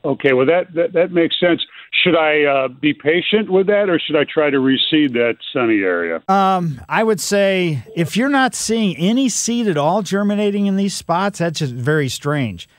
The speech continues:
Speaker 2: because I could see maybe a certain percentage not germinating, but none at all. So this is not a spot where there may have been put, you know, you didn't put any pre-emergent or anything down, did you?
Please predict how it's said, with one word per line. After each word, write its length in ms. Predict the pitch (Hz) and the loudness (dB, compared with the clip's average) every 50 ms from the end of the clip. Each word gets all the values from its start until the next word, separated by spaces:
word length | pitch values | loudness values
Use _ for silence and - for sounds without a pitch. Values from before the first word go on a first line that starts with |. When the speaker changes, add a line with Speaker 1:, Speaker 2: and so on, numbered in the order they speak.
| _ _ - | _ _ -4
Speaker 2:
because 260 | 170 156 - 180 170 | -2 0 2 2 2
I 160 | 185 202 208 | 2 2 2
could 120 | 202 180 | 0 -2
see 160 | - - 196 175 | 0 0 0 0
maybe 360 | 165 165 170 170 160 160 156 | 2 2 2 2 2 2 2
a 80 | 147 | 0
certain 320 | - - 190 196 170 143 123 | 0 0 -2 0 0 -2 -2
percentage 560 | 143 143 127 - - 233 269 262 220 151 123 | -2 -2 -2 0 0 0 0 0 0 0 0
not 180 | 143 139 135 120 | 0 0 0 0
germinating, 500 | 117 135 135 135 135 135 139 135 131 117 | 0 0 0 0 0 0 0 0 -2 -2
but 120 | 131 131 | -2 0
none 400 | 135 143 147 160 180 202 226 208 | 2 2 2 4 2 2 0 0
at 160 | - 147 139 | -2 -4 -4
all. 500 | 127 123 143 170 202 190 139 95 - - - _ _ _ _ _ _ _ _ | 0 0 0 2 2 0 -2 -4 -8 -14 -20 _ _ _ _ _ _ _ _
So 280 | - - 175 180 170 160 | -4 0 0 2 2 2
this 300 | 147 139 175 214 214 - | 0 0 0 0 0 -2
is 80 | 233 214 | -2 0
not 200 | 196 208 208 202 | 2 2 2 2
a 60 | 185 | 0
spot 380 | 156 - - 196 190 196 190 165 | -2 -2 0 2 2 2 2 0
where 200 | 160 185 180 175 | 0 0 0 0
there 140 | 165 160 160 | 0 0 0
may 340 | 151 156 165 175 185 180 | 0 0 2 2 2 2
have 180 | 175 180 170 147 | 2 0 -2 -2
been 220 | 131 165 165 160 | -2 -2 -2 -2
put, 260 | 139 - - 185 175 123 | -2 -2 -2 -2 -2 -2
you 200 | 120 139 147 143 | -4 -2 -2 -2
know, 60 | 123 - - | -2 -4 -4
you 160 | - 147 147 | -4 -2 0
didn't 220 | 147 160 180 180 - | 0 0 0 0 0
put 140 | 175 196 185 | 0 0 2
any 120 | 180 170 | 0 -2
pre-emergent 640 | 139 - - 180 180 170 160 160 160 180 185 175 147 | -2 -2 -2 0 0 2 2 2 2 2 0 0 0
or 80 | 131 127 | 0 2
anything 340 | 120 120 110 - 113 110 110 | 0 0 0 -2 -2 -2 -2
down, 240 | 110 104 98 90 92 | 0 -2 -2 -2 -2
did 200 | 98 101 104 127 | -4 -4 -2 -2
you? 140 | 156 156 | -4 -4